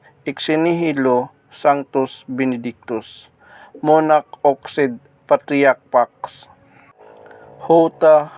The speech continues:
Hita Sigma Jesus, Hominum Salvator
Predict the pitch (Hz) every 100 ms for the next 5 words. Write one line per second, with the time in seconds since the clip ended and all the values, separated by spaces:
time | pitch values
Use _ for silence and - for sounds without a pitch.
0 | - - 147 143 - 135 131 139 - -
1 | - - 151 143 147 143 135 127 - 127
2 | - 123 117 - - - _ _ - -
3 | - - 156 160 160 165 160 156 151 160
4 | - 147 143 147 139 139 131 135